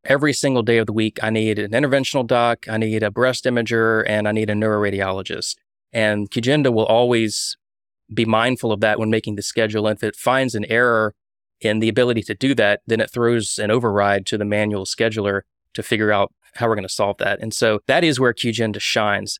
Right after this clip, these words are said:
I think where Excel can help you on the front end is just determining exactly how many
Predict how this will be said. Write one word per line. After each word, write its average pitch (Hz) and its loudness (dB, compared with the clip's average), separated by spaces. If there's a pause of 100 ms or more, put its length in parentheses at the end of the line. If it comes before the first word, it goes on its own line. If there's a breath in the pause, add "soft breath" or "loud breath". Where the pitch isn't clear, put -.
I 117 0
think 151 -2
where 123 4
Excel 131 2
can 117 -4
help 117 0
you 107 -2
on 104 -4
the 101 -8
front 175 0
end 107 0
is 117 2
just - -2
determining 120 0
exactly 120 0
how 139 0
many 123 2